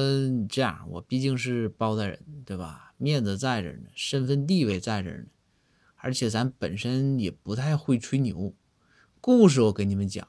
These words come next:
就别让我吹牛了，行不行？就是一个比较真实的，发生在我身边的故事。”这大伙儿一听说，哎呀，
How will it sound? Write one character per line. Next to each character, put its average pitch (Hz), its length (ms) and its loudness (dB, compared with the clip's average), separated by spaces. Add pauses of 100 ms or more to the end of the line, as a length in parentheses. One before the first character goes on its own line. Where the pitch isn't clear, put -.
(140)
就 110 100 -10
别 110 160 -2
让 147 140 4
我 107 60 2
吹 120 200 -4
牛 90 240 -4
了， 92 140 -8
行 123 160 -4
不 143 40 2
行？ 131 320 2
就 147 160 -2
是 147 220 0
一 117 160 0
个 110 680 2
比 135 80 -6
较 127 160 6
真 147 280 6
实 95 280 0
的， 95 180 -2
发 123 220 -4
生 135 180 -2
在 131 120 0
我 95 100 0
身 120 200 -4
边 123 160 -2
的 135 80 -2
故 165 240 2
事。” - 140 -8 (1300)
这 175 80 -4
大 - 280 6
伙 135 160 4
儿 131 140 4
一 175 160 0
听 180 460 2
说， 175 160 2
哎 104 160 0
呀， - 180 -12